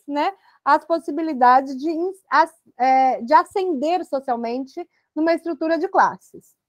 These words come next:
né? Se a gente tá numa estrutura de classe, o privilégio branco, ele é aquilo que possibilita a ascendência na sociedade de classes, né? Nessa estrutura. Porque a ideia de competência, inteligência, beleza, et cetera, recai sobre esse sujeito.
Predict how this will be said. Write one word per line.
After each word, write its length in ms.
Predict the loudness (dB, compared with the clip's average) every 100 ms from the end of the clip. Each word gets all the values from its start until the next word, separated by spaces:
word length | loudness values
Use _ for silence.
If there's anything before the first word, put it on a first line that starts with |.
| -2
né? 200 | 0 0
Se 60 | -2
a 60 |
gente 160 | -4 -2
tá 140 | -2
numa 140 | -2 -4
estrutura 360 | -6 -4 -2
de 120 | -2
classe, 360 | 2 4 4 2
o 40 |
privilégio 520 | -4 -2 2 4 2 0
branco, 480 | 0 0 -2 -10 -12 _ _ 2
ele 240 | 4 6
é 120 | 8 6
aquilo 280 | 6 -2
que 100 | -2
possibilita 880 | 0 2 2 2 -2 -2 -2 -2 2
a 40 | 2
ascendência 720 | 0 -6 -2 -2 -2 -6 -6
na 140 | -4
sociedade 540 | -4 -4 0 0 0 -4
de 100 | -2
classes, 540 | 2 2 2 _ -10
né? 200 | -2 -2
Nessa 260 | -2 -4 -4
estrutura. 640 | -4 -6 -2 0 0 -2 _ -20 _ _
Porque 200 | -2 4
a 80 | 6
ideia 280 | 6 4 4
de 100 | -2
competência, 580 | -4 -4 -2 -2 -2
inteligência, 600 | 0 0 0 0 -2 -2
beleza, 440 | 2 4 4 2 0
et 60 |
cetera, 280 | 0 -2 2
recai 420 | 2 4 6 6
sobre 220 | 4 -2 -4
esse 180 | -6
sujeito. 480 | -12 -8 -6 -8 -12